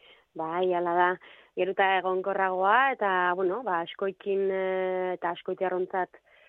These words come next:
eh, aukera bikaina antzerkia ikusteko gertu-gertutik eta eskualdeako eta kanpora begira ere bai, nik uste dut gero eta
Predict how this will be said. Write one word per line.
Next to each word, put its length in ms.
eh, 460
aukera 500
bikaina 380
antzerkia 600
ikusteko 560
gertu-gertutik 880
eta 240
eskualdeako 840
eta 760
kanpora 380
begira 340
ere 120
bai, 200
nik 120
uste 220
dut 160
gero 220
eta 200